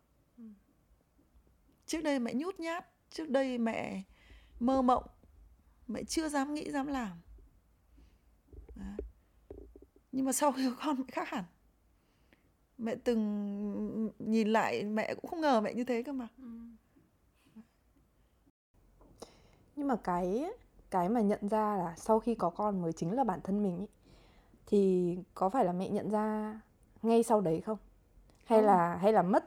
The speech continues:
Speaker 1: rất là lâu sau mới nhận ra, mới nhìn ra?
Speaker 2: Không có chuyện là ngay, ngay có nghĩa là một phải, ngay có nghĩa là phải một cái, một cái thời khắc nào đó. Không,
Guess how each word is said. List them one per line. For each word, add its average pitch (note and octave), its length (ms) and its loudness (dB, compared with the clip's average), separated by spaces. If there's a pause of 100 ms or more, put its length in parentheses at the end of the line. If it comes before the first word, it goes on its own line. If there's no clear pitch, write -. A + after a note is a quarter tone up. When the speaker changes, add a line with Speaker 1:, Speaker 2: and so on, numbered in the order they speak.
(100)
Speaker 1:
rất D4 180 6
là A#3+ 200 6
lâu A3 340 10
sau A3+ 240 6
mới F#3+ 160 0
nhận A3 180 -2
ra, G3+ 180 2
mới F3+ 140 0
nhìn G3+ 240 2
ra? G3 200 0 (160)
Speaker 2:
Không G#3+ 200 -6
có G3+ 100 -6
chuyện G3+ 260 -6
là F3 140 -10
ngay, A3 400 -2 (280)
ngay A#3+ 340 0
có G#3+ 80 0
nghĩa G#3+ 200 0
là A#3 120 0
một E3+ 220 -2
phải, D3 180 -6 (300)
ngay G#3+ 200 0
có G3 80 -4
nghĩa G3+ 200 -2
là A3+ 140 -2
phải E3+ 180 -8
một D3+ 220 -10 (100)
cái, G#3 160 -6 (420)
một E3+ 260 -6
cái G3+ 140 -2
thời G3 180 0
khắc - 340 -4
nào B3+ 180 -2
đó. D#3+ 200 -4
Không, A3 180 -4